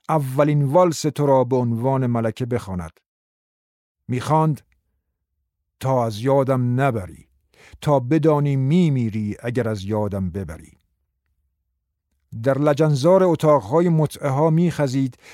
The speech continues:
برای آنکه مرهمی بر زخم خیش بگذارد و برای نخستین بار در زندگی دراز خود به عنوان عاشق دمدمی و عجول غرایزش زنجیر گسستند. در ریزکاری‌ها درنگ می‌کرد.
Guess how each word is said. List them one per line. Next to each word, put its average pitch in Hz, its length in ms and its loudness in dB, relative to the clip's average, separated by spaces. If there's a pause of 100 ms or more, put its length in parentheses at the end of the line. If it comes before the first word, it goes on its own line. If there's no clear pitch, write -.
(160)
برای 160 280 4
آنکه 156 260 0
مرهمی 151 640 0
بر 131 160 2
زخم 127 380 -2
خیش 135 360 -4
بگذارد 120 580 -4 (480)
و 151 60 2
برای 165 260 4
نخستین 151 500 0
بار 175 240 4
در 147 160 2
زندگی 135 580 0
دراز 139 440 2
خود 127 280 -4
به 127 80 0
عنوان 131 420 0
عاشق 135 500 -2
دمدمی 131 640 0
و 151 80 -2
عجول 139 520 0 (440)
غرایزش 139 880 0
زنجیر 123 560 -2
گسستند. - 680 -12 (1000)
در 156 140 0
ریزکاری‌ها 135 800 0
درنگ 123 560 -2
می‌کرد. 101 520 -8